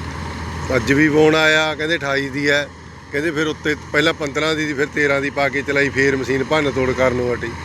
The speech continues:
ਤੇ ਉਹਦੇ ਉਹ ਗੱਲ ਨਹੀਂ ਬਣਦੀ, ਅਠਾਈ ਤੇਰਾਂ ਨਾਲ ਵੀ ਉਹ ਕੁਛ ਨਹੀਂ ਰਹਿੰਦਾ, ਉਹਦਾ ਝੂਟਾ ਵੱਧ ਜਾਂਦਾ ਹੈ।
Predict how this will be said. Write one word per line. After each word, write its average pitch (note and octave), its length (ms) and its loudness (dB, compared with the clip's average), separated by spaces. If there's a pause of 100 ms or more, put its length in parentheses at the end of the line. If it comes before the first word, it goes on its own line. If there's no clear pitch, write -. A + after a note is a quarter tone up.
(960)
ਤੇ A2 80 0 (280)
ਉਹਦੇ D3+ 280 6
ਉਹ G3 220 2
ਗੱਲ F3+ 240 4
ਨਹੀਂ E3+ 200 4
ਬਣਦੀ, D3 380 -2 (380)
ਅਠਾਈ C#3 340 0
ਤੇਰਾਂ C#3 260 4
ਨਾਲ C3+ 220 0
ਵੀ D3 120 -4
ਉਹ D3+ 140 -2 (100)
ਕੁਛ C3+ 140 -6
ਨਹੀਂ C3 260 -2
ਰਹਿੰਦਾ, A#2+ 300 -2 (1900)
ਉਹਦਾ C3+ 180 4
ਝੂਟਾ C#3 340 4
ਵੱਧ B2+ 240 2
ਜਾਂਦਾ D3 320 0
ਹੈ। B2 80 -8